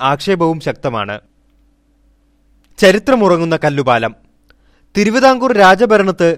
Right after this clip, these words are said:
റാണി ഗൗരി പാർവതിഭായ് റീജന്റായിരിക്കെ ആയിരത്തി എണ്ണൂറ്റി ഇരുപതിലാണ് കരിങ്കല്ല് ഉപയോഗിച്ച്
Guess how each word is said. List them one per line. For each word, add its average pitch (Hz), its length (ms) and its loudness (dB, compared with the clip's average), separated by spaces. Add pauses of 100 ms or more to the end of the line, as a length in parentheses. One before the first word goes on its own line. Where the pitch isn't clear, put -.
(140)
റാണി 180 240 2
ഗൗരി 185 360 0
പാർവതിഭായ് 190 800 2 (160)
റീജന്റായിരിക്കെ 185 760 0 (160)
ആയിരത്തി 220 480 2
എണ്ണൂറ്റി 220 420 -2
ഇരുപതിലാണ് 180 760 -2 (120)
കരിങ്കല്ല് 196 460 2
ഉപയോഗിച്ച് 151 640 -2